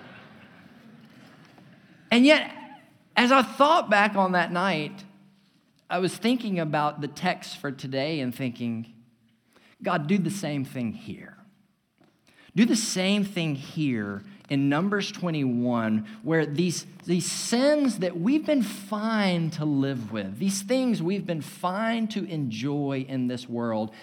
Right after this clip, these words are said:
that we knew were not good for us, that we knew may even bring, be bringing spiritual death into our life, take away any enjoyment we have in them. Take away anything that we found sweet and just make it bitter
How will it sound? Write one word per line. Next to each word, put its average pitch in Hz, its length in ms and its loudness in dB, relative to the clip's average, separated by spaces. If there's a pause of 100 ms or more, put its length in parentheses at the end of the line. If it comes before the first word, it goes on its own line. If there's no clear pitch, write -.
that 180 180 4
we 262 220 2
knew 269 480 4
were 202 160 6
not 180 320 2
good 151 240 2
for 110 220 -2
us, - 400 -6 (300)
that 226 120 4
we 247 140 6
knew 302 260 6
may 208 240 8
even 185 220 4
bring, 180 260 2
be 170 200 2
bringing 190 440 4
spiritual 226 640 -2
death 175 420 0
into 151 200 0
our 139 160 2
life, 131 260 2 (240)
take 269 300 2
away 202 340 6
any 175 240 4
enjoyment 139 560 4
we 113 80 -2
have 92 300 -4
in 92 80 -10
them. 90 200 -12 (1040)
Take 240 200 6
away 202 440 6
anything 240 600 4
that 147 100 2
we 165 160 6
found 226 400 4
sweet 233 680 -2
and 175 160 0
just 190 220 -2
make 175 320 -2
it 120 340 -6
bitter 113 520 -2